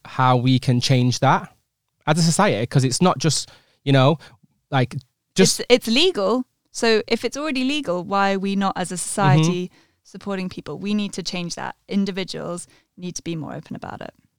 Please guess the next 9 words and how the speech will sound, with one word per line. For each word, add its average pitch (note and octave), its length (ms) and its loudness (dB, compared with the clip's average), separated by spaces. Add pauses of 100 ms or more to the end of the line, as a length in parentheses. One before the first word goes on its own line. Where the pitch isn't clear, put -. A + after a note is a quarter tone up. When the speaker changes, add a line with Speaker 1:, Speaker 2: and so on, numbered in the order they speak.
(100)
Speaker 1:
Agreed. C#3 480 4 (320)
And C3 880 4 (1040)
I F3+ 160 8
a-, F3+ 180 6
see, E3+ 160 4
I F#3 160 6
just E3+ 120 4
ask - 460 -2 (120)
blatantly, B2+ 540 2